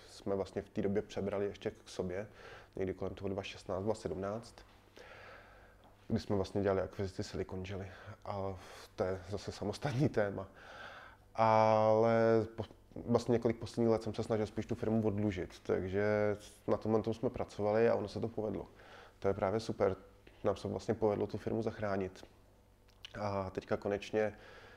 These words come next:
jsme všechno zase, máme nějaký finanční prostředky, které se nám podařilo dát za tu dobu dohromady.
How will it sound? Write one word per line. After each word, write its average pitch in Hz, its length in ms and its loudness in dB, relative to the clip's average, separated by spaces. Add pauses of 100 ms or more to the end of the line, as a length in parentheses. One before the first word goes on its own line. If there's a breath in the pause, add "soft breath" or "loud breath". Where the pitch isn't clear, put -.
jsme 110 300 2 (760)
všechno 107 280 -4
zase, 104 300 -4
máme 104 220 -2
nějaký 101 240 -4
finanční 101 380 -4
prostředky, - 480 -8
které 104 180 -2
se - 140 -6
nám 101 100 0
podařilo 104 340 0
dát 107 100 4
za 104 80 -4
tu - 120 -2
dobu 107 160 2
dohromady. 107 520 -2